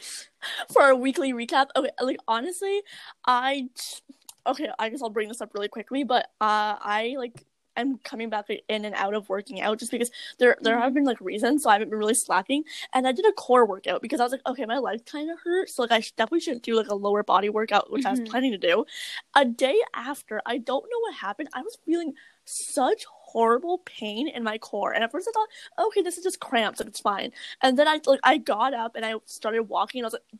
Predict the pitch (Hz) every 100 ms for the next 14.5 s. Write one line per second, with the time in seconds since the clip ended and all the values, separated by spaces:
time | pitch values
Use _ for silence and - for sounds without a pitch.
0 | - 226 226 220 202 214 269 - 208 185
1 | 240 277 220 240 247 269 254 349 - 247
2 | 233 226 226 247 247 - - - 240 214
3 | 220 220 - 196 196 262 - - - -
4 | - 277 392 240 220 240 226 220 233 226
5 | 214 254 214 214 208 220 208 202 202 214
6 | 214 196 - 202 208 202 - 277 262 269
7 | 262 247 254 208 185 - - 196 226 269
8 | - 370 427 - - - _ 214 254 -
9 | _ _ 226 220 240 214 185 226 311 247
10 | 262 339 403 - - - - 330 339 466
11 | 466 427 277 214 240 247 - - 208 247
12 | 285 311 359 508 453 269 226 240 240 -
13 | 214 226 202 214 - - 202 185 - -
14 | - 226 233 240 277